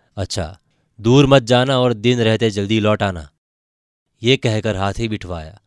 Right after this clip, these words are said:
कुमार उतर पड़े और घोड़े पर सवार हुए। महाराज का इशारा पा दीवान हरदयाल सिंह ने सौ सवार साथ दिए। कुमार शिकार के लिए रवाना हुए। थोड़ी देर बाद एक घने जंगल में पहुंचकर दो सांभर तीर से मारकर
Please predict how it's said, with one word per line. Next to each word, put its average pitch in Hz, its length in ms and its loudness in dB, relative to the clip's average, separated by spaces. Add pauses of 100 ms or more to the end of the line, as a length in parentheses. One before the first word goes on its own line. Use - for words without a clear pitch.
(580)
कुमार 110 300 2
उतर 107 280 0
पड़े 80 460 -10
और 98 180 -6
घोड़े 107 360 2
पर 113 160 2
सवार 90 340 -4
हुए। 80 300 -12 (380)
महाराज 104 420 2
का 107 100 0
इशारा 110 420 2
पा 95 220 -4
दीवान 101 360 -4
हरदयाल 113 460 2
सिंह 104 220 -6
ने 92 160 -8
सौ 123 320 0
सवार 110 420 0
साथ 95 380 -4
दिए। 82 320 -14 (720)
कुमार 131 280 2
शिकार 135 380 2
के 139 140 0
लिए 139 200 2
रवाना 107 360 0
हुए। 82 320 -8 (360)
थोड़ी 117 240 2
देर 110 220 2
बाद 107 280 0
एक 107 180 -2
घने 123 240 0
जंगल 117 300 0
में 113 120 0
पहुंचकर 98 540 -4
दो 110 360 0
सांभर 107 480 0
तीर 117 280 -4
से 107 180 -4
मारकर 95 560 -4